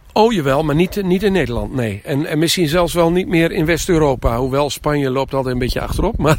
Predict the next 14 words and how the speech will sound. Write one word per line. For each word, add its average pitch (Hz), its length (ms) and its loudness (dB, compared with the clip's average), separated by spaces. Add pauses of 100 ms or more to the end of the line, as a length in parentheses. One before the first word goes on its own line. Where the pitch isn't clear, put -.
<laughs> - 460 0
nee, 165 200 4
ik, 165 240 -2
ik, - 240 -2
ik - 200 -4
zie 226 140 2
dat 185 180 2
als, 175 200 0
een, 160 220 0
eh, 147 260 0
als 143 180 -2
iets - 160 -6
wat 147 160 -4
verdwijnt. 120 540 -2